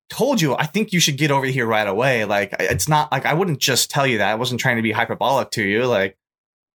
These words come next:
the w-, floor's warped a little bit. I'm like, "This is a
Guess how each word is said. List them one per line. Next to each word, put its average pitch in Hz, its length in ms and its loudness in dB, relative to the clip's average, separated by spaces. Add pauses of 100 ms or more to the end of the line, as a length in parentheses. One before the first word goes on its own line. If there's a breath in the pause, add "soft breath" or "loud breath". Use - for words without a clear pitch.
the 117 280 0
w-, 120 200 -2
floor's 131 500 -2
warped 196 280 0
a 202 40 -2
little 202 280 0
bit. 202 200 2
I'm 170 120 0
like, 135 260 0
"This 170 180 0
is 233 100 2
a - 140 -2